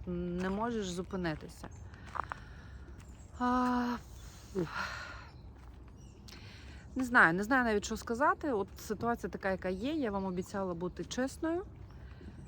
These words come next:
Сподіваюсь, завтра все-таки відновитися в тому. І, м, поділіться, якщо у вас щось подібне є в вашому житті.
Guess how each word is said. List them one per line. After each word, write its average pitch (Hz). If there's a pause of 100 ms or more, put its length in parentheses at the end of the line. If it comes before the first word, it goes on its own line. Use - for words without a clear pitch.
(1200)
Сподіваюсь, 190
завтра 180
все-таки -
відновитися 208
в -
тому. 220 (140)
І, 175
м, 165 (3000)
поділіться, 226
якщо 185
у 175
вас 190
щось -
подібне 147
є 143
в -
вашому 165
житті. 160